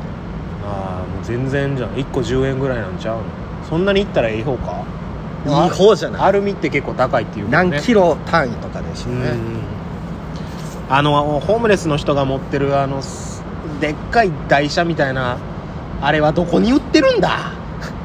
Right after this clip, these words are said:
Speaker 1: あれを持ってるってすごいんやろな、きっとあの世界では。
Speaker 2: まあ、
Speaker 1: 俺らでいうベンツ持ってるみたいな。
Speaker 2: えー、ベンツ。
Speaker 1: じゃない？あれ持ってる人とで、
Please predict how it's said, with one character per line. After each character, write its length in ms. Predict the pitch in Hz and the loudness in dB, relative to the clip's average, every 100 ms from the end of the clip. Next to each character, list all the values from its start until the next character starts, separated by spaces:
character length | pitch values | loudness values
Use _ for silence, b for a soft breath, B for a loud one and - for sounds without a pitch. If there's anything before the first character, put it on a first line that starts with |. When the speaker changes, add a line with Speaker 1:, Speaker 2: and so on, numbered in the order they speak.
| - - - - | -10 -10 -10 -4
Speaker 1:
あ 120 | 156 | 4
れ 120 | 254 | 6
を 80 | 311 | 6
持 140 | 196 165 | 4 2
っ 20 | |
て 200 | - 180 | 6 6
る 100 | 196 | 6
っ 20 | |
て 160 | - 160 | 2 -4
す 180 | - | 2
ご 140 | 165 262 | 2 4
い 60 | |
ん 60 | 208 | 4
や 120 | 139 | 2
ろ 80 | 113 | 0
な、 160 | 127 120 | -4 -4
き 80 | |
っ 40 | - | -4
と 140 | 131 | -2
あ 40 | 123 | 0
の 80 | 127 | 0
世 140 | 131 | 0
界 200 | 123 107 | 0 -2
で 80 | 104 | -2
は。 140 | 92 92 - - - - | -4 -6 -10 -10 -10 2
Speaker 2:
ま 60 | 180 | 4
あ、 20 | |
Speaker 1:
俺 160 | 233 | 6
ら 160 | 233 185 | 6 4
で 80 | 170 | 2
い 280 | 139 127 123 | 0 0 0
う 20 | - - | -4 2
ベ 120 | 220 | 4
ン 80 | 214 | 4
ツ 120 | - | 0
持 100 | 127 | -2
っ 20 | |
て 180 | 120 123 | -2 -4
る 80 | 117 | -4
み 80 | 110 | 2
た 80 | |
い 20 | 170 | 6
な。 60 | |
Speaker 2:
え 40 | 160 156 147 143 143 | 6 4 4 2 2
ー、 60 | 131 | 2
ベ 120 | 147 | 0
ン 80 | 120 | -2
ツ。 200 | - - - - | -8 -10 -10 0
Speaker 1:
じ 100 | 160 | 2
ゃ 60 | |
な 180 | 143 151 | 2 2
い？ 80 | 175 | 2
あ 120 | 170 | 4
れ 80 | 208 | 4
持 140 | 170 | 2
っ 20 | 170 | 0
て 260 | - 202 | 2 4
る 120 | 196 | 6
人 180 | 202 208 | 4 -2
と 160 | 165 131 | -2 -2
で、 200 | 120 | -2